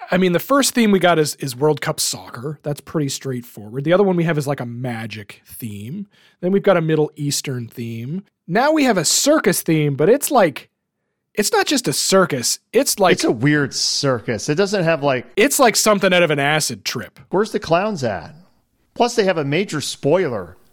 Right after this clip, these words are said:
Speaker 2: like, right on the, uh, back glass.
Speaker 1: Oh, yeah.
Speaker 2: The whole game is who, who is the ringmaster? What's the identity of the ringmaster? They give it away on the art. Spoiler
Speaker 1: It's the
Speaker 2: alert.
Speaker 1: lady.
Speaker 2: It's the lady.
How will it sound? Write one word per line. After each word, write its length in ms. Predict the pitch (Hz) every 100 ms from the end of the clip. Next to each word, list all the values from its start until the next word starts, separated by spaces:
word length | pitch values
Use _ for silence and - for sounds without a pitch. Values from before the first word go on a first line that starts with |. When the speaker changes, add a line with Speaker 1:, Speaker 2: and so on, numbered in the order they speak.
| _
Speaker 2:
like, 180 | 127 -
right 240 | 120 175
on 340 | - 127 135 139
the, 200 | 117 104
uh, 160 | 92
back 320 | 85 113 135 -
glass. 480 | 107 - - - - _ -
Speaker 1:
Oh, 160 | 135
yeah. 260 | 180 131 135 - _
Speaker 2:
The 100 | 139
whole 200 | 135 165
game 320 | 135 170 160
is 200 | 131 113
who, 320 | 131 180 165
who 220 | 127 156
is 120 | 165 143
the 100 | 131
ringmaster? 800 | 143 135 110 98 - 104 78 - _ _ _ _ _
What's 160 | - -
the 160 | 135
identity 520 | 131 123 131 139 131 131
of 100 | 113
the 80 |
ringmaster? 720 | 113 123 120 104 92 - 101 -
They 100 | 131
give 240 | 95 151
it 80 | 156
away 400 | 135 135 131 110
on 140 | 101
the 80 | 104
art. 340 | 101 110 - - _
Spoiler 580 | - - - 208 226 185
Speaker 1:
It's 100 | 160
the 80 | 151
Speaker 2:
alert. 120 | 151
Speaker 1:
lady. 400 | 151 233 254 - - _ _
Speaker 2:
It's 180 | 110 -
the 100 | 113
lady. 440 | 113 147 113 85